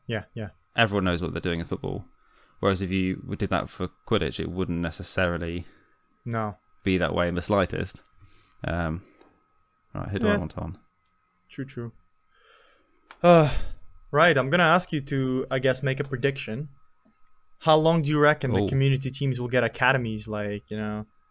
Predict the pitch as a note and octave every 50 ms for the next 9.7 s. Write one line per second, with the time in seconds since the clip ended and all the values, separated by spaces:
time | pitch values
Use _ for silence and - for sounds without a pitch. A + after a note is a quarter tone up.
0 | _ _ _ _ _ _ - - C#3 C#3 C#3+ C#3+ C#3+ C3+ C3+ C3 A#2+ B2+ C3 C#3
1 | C#3 C#3 C#3 C#3 C#3+ B2+ C3 C3 B2+ B2+ C3 C3+ - B2+ B2 A2 - B2+ A#2 A#2+
2 | A2+ A#2+ A#2+ B2 A#2+ A2+ A2+ A2 - - B2+ B2 A#2+ A2+ A2 - - A#2+ A2 A2
3 | G#2+ G#2+ G#2+ - A2+ A2+ A2 A2 G#2+ G#2+ G#2+ A2 G#2+ - - - - - - -
4 | - - - - B2+ A#2 - - G#2+ A2 - - - - - - _ - - _
5 | _ - - C3+ B2+ - - - D3 C#3+ C#3 C#3 D3 C#3+ C3+ C3+ C3+ D3 D3 C#3
6 | C3+ C#3 C#3 - - C#3+ B2+ B2 G#2+ F#2 - - - _ _ _ - - - -
7 | _ _ _ _ _ _ _ _ _ - - - B2 A2+ A#2+ B2 - C3 C3+ B2+
8 | B2+ B2+ B2 B2 A2+ - A#2+ B2+ - - - A#2 A#2 A#2 G#2+ G#2+ A2 G2 G#2 G2
9 | - - C#3 B2 - - F#2 F2+ F2 E2 D#2+ D#2 D2+ -